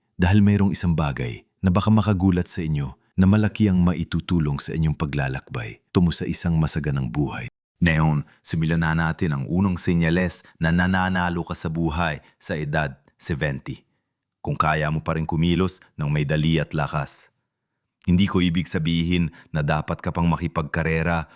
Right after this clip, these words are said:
o magbuhat ng mabibigat na bagay. Ang tinutukoy ko ay ang kakayahang gawin ng mga pang-araw-araw na gawain ng hindi humihingi ng tulong, ng walang hirap at ng walang takot na madapa o masaktan. Isipin nyo,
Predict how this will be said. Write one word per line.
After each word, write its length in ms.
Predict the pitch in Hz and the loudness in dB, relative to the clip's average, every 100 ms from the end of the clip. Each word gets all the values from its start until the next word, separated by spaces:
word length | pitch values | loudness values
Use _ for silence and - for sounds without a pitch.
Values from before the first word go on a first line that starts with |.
| - | -6
o 160 | 90 | 0
magbuhat 480 | 90 87 87 90 92 | 2 2 2 2 2
ng 160 | 90 87 | 0 0
mabibigat 640 | 82 80 85 80 82 - | 0 0 0 0 -2 -4
na 80 | 80 | -4
bagay. 560 | 69 73 73 80 71 - _ _ _ _ | -2 -4 -2 -4 -4 -12 _ _ _ _
Ang 160 | - 82 | -6 -2
tinutukoy 560 | 95 85 85 85 90 78 | 2 2 2 -2 -2 -2
ko 320 | 101 95 - _ - | 0 -2 -4 _ -14
ay 160 | - 90 | -4 -2
ang 80 | 87 | -2
kakayahang 640 | 82 92 92 92 92 82 | -2 0 2 0 0 0
gawin 320 | 87 95 98 | 2 2 2
ng 80 | 92 | 2
mga 320 | 87 85 - | 0 -2 -2
pang-araw-araw 720 | 87 80 80 85 80 82 85 87 | -4 -2 -2 -2 -2 -2 0 0
na 80 | 85 | 0
gawain 480 | 76 82 85 90 92 | 0 0 0 -2 -4
ng 160 | 87 | -2
hindi 240 | 87 82 90 | -2 0 0
humihingi 640 | 82 80 82 78 80 87 | 0 0 2 0 2 2
ng 160 | 85 78 - | 2 -2 0
tulong, 320 | 80 73 73 - - | 0 0 -2 -8 -6
ng 120 | 98 107 | 0 0
walang 240 | 101 101 | 0 -2
hirap 480 | 82 87 98 95 - - | -4 -2 -2 -4 -8 -12
at 160 | - | -6
ng 160 | 98 92 | 0 0
walang 320 | 87 92 95 | 2 0 -2
takot 320 | - 78 98 - | -2 -4 -6 -4
na 80 | 90 | -2
madapa 480 | 78 76 76 - 92 | 0 -2 -2 -2 -4
o 80 | 76 | -2
masaktan. 720 | 80 - - - 73 65 - _ _ _ _ _ - | -4 -8 -6 -4 -2 -4 -12 _ _ _ _ _ -8
Isipin 480 | - 95 80 82 80 | -6 -4 -4 0 2
nyo, 240 | 80 73 | 0 -2